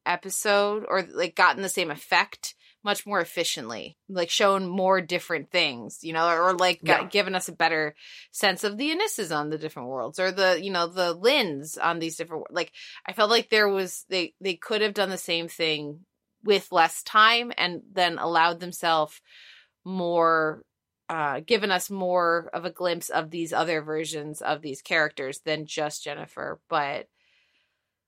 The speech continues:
Speaker 1: or just, or shown them interacting more in, like, that, like, when they were all together. I don't, I don't know. Um,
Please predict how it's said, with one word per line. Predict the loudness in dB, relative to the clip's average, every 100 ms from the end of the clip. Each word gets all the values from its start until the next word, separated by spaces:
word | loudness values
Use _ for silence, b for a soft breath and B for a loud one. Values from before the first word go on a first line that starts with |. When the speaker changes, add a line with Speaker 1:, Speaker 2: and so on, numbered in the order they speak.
| _ _
Speaker 1:
or | 4 4 4
just, | -2 0
or | 2 4
shown | 6 6 6
them | 4 2
interacting | 0 2 2 2 -2 -4 -2 -8
more | -4 -2 -2
in, | -4 -6 -4
like, | -2 -2 0
that, | 0 0 -4 _ _
like, | -12 -10
when | -8 -4
they | 0
were | 2
all | 2
together. | 0 -2 -2 -2 -8 -10 -18 _ -14
I |
don't, | -6 -2
I | 2
don't | 2 4
know. | 2 0 -4 -12 -8
Um, | -4 -4 -6 -12